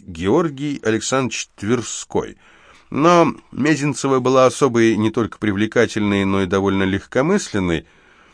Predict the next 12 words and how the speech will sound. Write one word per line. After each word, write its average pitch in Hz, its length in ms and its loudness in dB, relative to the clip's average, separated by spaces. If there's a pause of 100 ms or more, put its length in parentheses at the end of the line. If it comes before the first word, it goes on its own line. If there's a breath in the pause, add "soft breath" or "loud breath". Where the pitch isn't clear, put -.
(280 soft breath)
и 120 340 0
закрутила 139 640 -4
тайный 147 440 2
роман 160 320 4
с - 40 -4
чрезвычайно 139 720 -4
сомнительным 135 600 0
человеком, 143 600 0
назовём 127 440 2
его 131 260 -2
господином 110 800 -2
Х. - 480 -2